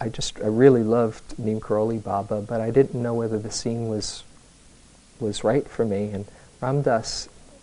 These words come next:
in this intake interview, he said, um,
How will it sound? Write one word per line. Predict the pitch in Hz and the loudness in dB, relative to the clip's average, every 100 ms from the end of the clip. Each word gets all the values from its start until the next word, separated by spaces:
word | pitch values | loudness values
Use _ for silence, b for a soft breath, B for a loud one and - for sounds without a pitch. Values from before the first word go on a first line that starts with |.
| - - | -18 -8
in | 107 | -6
this | 104 - - - | -4 -4 -8 -4
intake | 113 131 - 98 107 | -2 -2 -2 -2 -2
interview, | 101 101 104 98 101 b b b b b b | -2 -4 -2 -4 -4 b b b b b b
he | 123 | -10
said, | 107 - 113 107 113 | -6 0 0 0 -2
um, | 104 104 | -2 -2